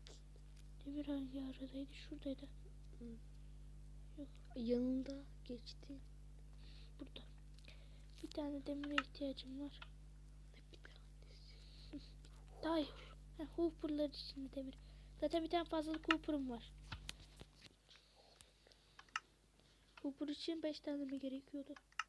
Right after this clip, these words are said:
Speaker 2: Evet. Geliyor, vur, koysaydı.
Speaker 1: Lever daha zor.
Speaker 2: Ya hep böyle basa basa çok hızlı
Speaker 1: Aa,
Speaker 2: geliyor.
Speaker 1: atmıyor. Yavaş yavaş atıyor.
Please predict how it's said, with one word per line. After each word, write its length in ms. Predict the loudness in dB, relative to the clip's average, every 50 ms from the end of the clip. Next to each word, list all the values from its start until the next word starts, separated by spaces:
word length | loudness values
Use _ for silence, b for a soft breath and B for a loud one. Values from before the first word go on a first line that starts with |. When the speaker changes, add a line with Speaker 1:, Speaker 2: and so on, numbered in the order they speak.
| -4 -10 -20 -20 -20 -20 -16 -14 -10 -8
Speaker 2:
Evet. 500 | -8 -8 -10 -12 -14 -16 -16 -18 -20 -20 -20 -20 -20 b b b b b b b b b -20 -20 -20 -20 -20 -20 -20 -20 -20 -20 -20 -20 -20 -20 -20 -18 -2 -2 -2 -2 -2 -8 -8 -2
Geliyor, 320 | 0 0 2 2 0 0 0 -2
vur, 80 | -6 -8 -8
koysaydı. 580 | -10 -12 -10 -10 -10 -12 -12 -14 -18 -20 -20 -20 -20 -20 -20 -20 -20 -20 -20 -20 -20 -20 -20 -20 -20 -20 -18 -6 0
Speaker 1:
Lever 340 | 2 4 6 6 6 6 6
daha 140 | 4 4 4 4 2
zor. 120 | 0 -2 -2 -8 -16 -20 -20 -20 B B B B B B B B B -4 4
Speaker 2:
Ya 100 | 4 4
hep 320 | 6 8 6 6 6 6 4
böyle 220 | 4 4 6 6
basa 280 | 4 2 4 2 2 2
basa 240 | 2 2 2 0
çok 300 | 0 2 0 -2 0 0
hızlı 200 | 0 0 2 6
Speaker 1:
Aa, 140 | 6 8 8
Speaker 2:
geliyor. 360 | 8 8 6 6 2 2 4
Speaker 1:
atmıyor. 540 | 6 6 6 4 4 4 6 6 6 4 2 0 -4 -12 -4 4
Yavaş 380 | 6 8 8 8 8 6 4
yavaş 260 | 4 4 4 0 0
atıyor. 300 | -2 -4 -2 -2 -2 -2